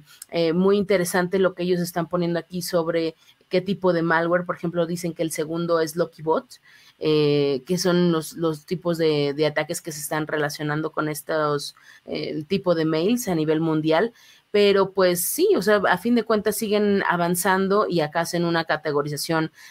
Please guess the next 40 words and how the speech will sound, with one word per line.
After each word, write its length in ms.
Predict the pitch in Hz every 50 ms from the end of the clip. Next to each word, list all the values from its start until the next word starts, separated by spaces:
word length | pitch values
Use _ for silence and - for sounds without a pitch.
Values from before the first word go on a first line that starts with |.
| -
de 300 | - 165 180 175 165 160
los 180 | 156 151 151 151
tipos 300 | - 170 156 165 165 156
de, 380 | 156 156 151 147 143 139 151 139
de 120 | 143 156
malware 380 | 156 160 151 156 147 160 151 151
que 120 | - 165
existen. 560 | 143 - - - 240 220 - - - 190 208 190
Por 180 | - 165 -
si 140 | - - 151
ustedes 340 | 147 - 170 160 156 - -
quieren 260 | - 170 156 151 151
verlo, 360 | 151 160 156 165 165 160 156 - - - -
está 160 | _ - -
en 60 | 170 170
la 100 | 160 160
página 300 | 170 165 - 180 170 160
de 80 | 147
checkpoint 460 | 147 - 170 - _ 170 165 165 156
punto 260 | - 175 170 175 180 180
com. 300 | - 226 220 262 285 - - - - - - _ _
Pero, 500 | - 220 220 214 208 208 202 202 196 190
bueno, 320 | 180 214 214 214 190 175 -
pues 200 | - 185 175 -
sí, 160 | - 214 185
es 200 | 175 185 - -
una, 260 | 208 208 196 185 170
es 200 | - - 196 196
la 140 | 180 180 170
gran 280 | 165 202 196 196 190 175
oportunidad, 720 | 165 151 - 160 170 - - 175 165 165 165 165 160 156
digamos, 500 | 156 156 151 160 160 160 160 156 156 151
de, 380 | 160 151 147 147 143 139 - - _ - - - _
de 160 | 175 180 180
poder 320 | 180 175 175 175 175 160
acceder 480 | 160 160 - - 170 156 156 151 151 147
a 220 | 147 143 139 135
toda 180 | - - 156 147
esta 160 | 147 151 147
información. 540 | 139 - 135 135 120 117 - - - 117